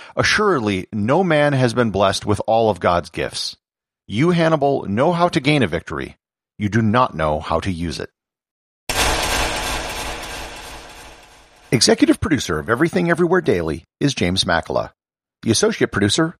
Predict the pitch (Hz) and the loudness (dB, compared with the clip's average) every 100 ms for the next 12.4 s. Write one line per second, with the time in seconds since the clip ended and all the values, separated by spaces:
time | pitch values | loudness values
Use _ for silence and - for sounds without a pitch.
0 | _ - - 110 98 104 85 67 - 65 | _ -8 -2 2 2 2 0 -2 -2 -6
1 | - _ _ _ _ _ _ - 160 202 | -10 _ _ _ _ _ _ -10 -2 0
2 | 277 262 190 127 - 151 185 - 170 180 | 2 2 2 0 2 0 0 0 2 2
3 | 110 98 107 104 131 131 143 117 113 107 | 0 0 0 -2 0 2 2 2 0 4
4 | 92 90 90 - 117 76 - _ - 90 | 4 4 2 0 0 0 -4 _ -10 -10
5 | 82 80 82 - 78 73 - - - 143 | -6 -6 -6 -4 -2 -2 -4 -4 0 0
6 | - 131 123 - - 185 185 185 - - | 0 0 0 -2 -2 -2 0 -2 -2 0
7 | 110 98 - - - - 180 208 117 117 | 2 2 -2 -10 -8 -2 0 2 2 2
8 | 104 85 - 80 76 - 78 - - _ | 0 0 -2 -4 -2 0 0 -2 -12 _
9 | _ _ _ - - - 254 208 147 131 | _ _ _ -20 -18 0 2 4 2 2
10 | 175 208 202 - 165 214 143 - 85 92 | 0 2 2 0 0 0 2 0 2 2
11 | 117 107 104 107 95 98 104 90 87 82 | 2 2 2 2 0 0 2 2 2 0
12 | - 131 80 - | 2 0 0 -6